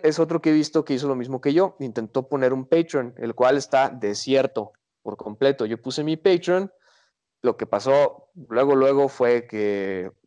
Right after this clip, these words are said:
mucha gente me escribió muy descontenta que por qué, por qué lo ponía. Eh, me decían que se iban a desuscribir y se fueron muchos. Y de hecho,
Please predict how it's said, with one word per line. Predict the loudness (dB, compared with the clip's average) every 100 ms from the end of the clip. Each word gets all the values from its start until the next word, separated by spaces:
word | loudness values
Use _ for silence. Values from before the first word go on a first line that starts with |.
| -20 _ _
mucha | -16 -10 -8
gente | -6 -8 -4 0 0
me | -2
escribió | -6 -10 -10 -6 2 4 6 6 4 0 -14 -12
muy | 0 4 6
descontenta | 4 2 0 -4 2 0 2 0
que | -2
por | -10 -6
qué, | 0 2 2 0 -4 -8 _ _
por | -20
qué | -2 0
lo | 0
ponía. | -4 -2 2 2 0 -6 -20 -20 _ _
Eh, | -4 -2 -2
me | -4
decían | -4 -4 -4
que |
se | -2 -2
iban | 0 -2
a | -2
desuscribir | -4 -8 -4 2 4 4 2
y | -2
se | -4
fueron | 2 4 4 0
muchos. | -4 -4 0 0 0 -6
Y | -10 -10
de | -8 -6
hecho, | -4 0 2 2